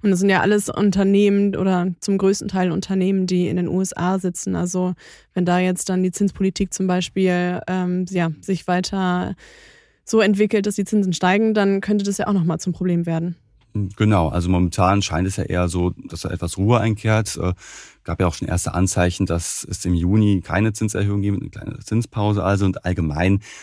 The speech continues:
Speaker 2: haben, glaube ich, so die Zinserhöhungen in den U S A so langsam irgendwie ihren Peak erreicht. Sieht man ja auch schon an der Erholung der Tech-Werte. Also wenn man sich anschaut, wie Facebook und, äh, Amazon sich wie entwickelt haben, gerade seit Ende letzten Jahres,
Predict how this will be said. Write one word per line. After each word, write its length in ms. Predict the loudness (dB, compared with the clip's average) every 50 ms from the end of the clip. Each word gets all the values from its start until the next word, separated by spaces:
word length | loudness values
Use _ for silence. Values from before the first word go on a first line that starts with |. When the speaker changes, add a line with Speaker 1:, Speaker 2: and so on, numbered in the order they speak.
| -20 -20 _
Speaker 2:
haben, 240 | -4 0 0 2 2
glaube 220 | 4 2 2 2
ich, 80 | 0 -2
so 80 | -4
die 100 | -6 -6
Zinserhöhungen 580 | -6 -4 -2 -2 -2 0 0 0 2 0 0 0
in 80 | 0 0
den 140 | 0 2
U 100 | 2 0
S 100 | 0 0
A 120 | 0 0 0
so 80 | 0
langsam 500 | -2 -2 2 4 4 4 4 2 2 2
irgendwie 280 | 2 0 0 0 0 -2
ihren 160 | -4 -4 -6
Peak 260 | -6 -4 -4 -4 -2
erreicht. 640 | -2 -2 -2 0 2 4 4 4 2 0 -4 -12 -16 _ _ _ _ _
Sieht 240 | -14 -10 -6 -2 0
man 100 | 0 0
ja 80 | 0
auch 100 | 0 -4
schon 240 | -4 -2 -2 -2 0
an 120 | 0 0 2
der 180 | 2 0 0 -2 -6 -16 -20 -20 -20 -10
Erholung 520 | -4 -4 -2 0 2 4 4 4 4 4 2
der 100 | 2 0
Tech-Werte. 680 | -2 -4 -4 -4 -4 -2 -2 0 0 -2 -2 -2 -2 -4
Also 180 | -6 -10 -10
wenn 100 | -10 -10
man 120 | -8 -8 -10
sich 120 | -8 -8
anschaut, 280 | -8 -8 -8 -10 -10 -10
wie 140 | -10 -10 -10
Facebook 680 | -8 -6 -6 -6 -6 -6 -4 -4 -4 -4 -4 -8 -10
und, 320 | -8 -8 -8 -6 -8 -12 -14 -18 -20 -20 -20 -20 _ _ -10
äh, 120 | -10 -10 -10 -12 -14 -20 _ _ -18 -14 -6
Amazon 460 | -2 0 2 2 0 0 -2 -2 -2
sich 180 | -2 -4 -4 -8
wie 140 | -8 -8 -4
entwickelt 420 | -4 -2 -2 -2 0 0 0 0 0
haben, 200 | 0 0 0 0
gerade 180 | -2 -2 -4
seit 240 | -4 -6 -8 -10 -12 -8 -4
Ende 160 | -4 -2 -2
letzten 280 | -2 -4 -4 -4 -4
Jahres, 360 | -4 -2 0 0 0 0 0